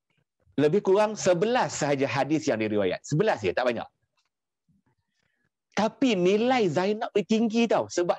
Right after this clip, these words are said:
Nabi telah bercakap siapa yang akan menyusuri Nabi.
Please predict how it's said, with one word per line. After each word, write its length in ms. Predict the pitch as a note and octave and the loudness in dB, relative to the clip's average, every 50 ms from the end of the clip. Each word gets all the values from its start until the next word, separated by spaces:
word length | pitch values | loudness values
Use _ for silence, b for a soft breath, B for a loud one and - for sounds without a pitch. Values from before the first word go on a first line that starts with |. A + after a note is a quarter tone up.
| E3 | 0
Nabi 560 | E3+ F#3 G3+ F#3+ F3+ - A#3+ G#3+ D#3+ F3 G3 - _ _ _ _ _ _ - | 0 0 0 -2 -2 -2 0 0 0 -2 -4 -6 _ _ _ _ _ _ 0
telah 240 | G#3 G#3 A3 G#3+ G3+ | 2 2 4 4 2
bercakap 560 | F#3 G3+ F3+ - G#3 G#3 - - G#3+ D#3+ C3+ - - | 2 0 0 -2 -4 -4 -2 0 0 0 0 -2 -8
siapa 400 | - - G3+ G3+ G#3+ - - C4 | -2 -2 0 0 0 0 0 2
yang 160 | A#3+ G#3 - | 2 2 0
akan 160 | E3+ - E3+ E3+ E3+ | 0 -2 -2 0 0
menyusuri 400 | E3+ F3 F#3 G3 F#3 G#3 - - | 0 2 0 0 0 0 0 2
Nabi. 320 | G3 F#3+ F#3 F3 F3 - | 0 0 0 0 0 -2